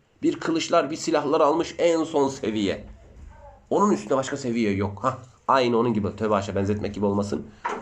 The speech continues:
Allah Celle Celaluhu kemal sıfatlarla muttasıftır, vasıflanmıştır.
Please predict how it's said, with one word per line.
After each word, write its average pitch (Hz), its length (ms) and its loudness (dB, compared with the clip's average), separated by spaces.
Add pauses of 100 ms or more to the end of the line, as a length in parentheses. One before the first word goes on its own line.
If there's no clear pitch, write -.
(180)
Allah 135 200 2
Celle 107 240 0
Celaluhu 98 600 0 (340)
kemal 123 520 4
sıfatlarla 123 720 4
muttasıftır, 120 880 2
vasıflanmıştır. 110 1040 2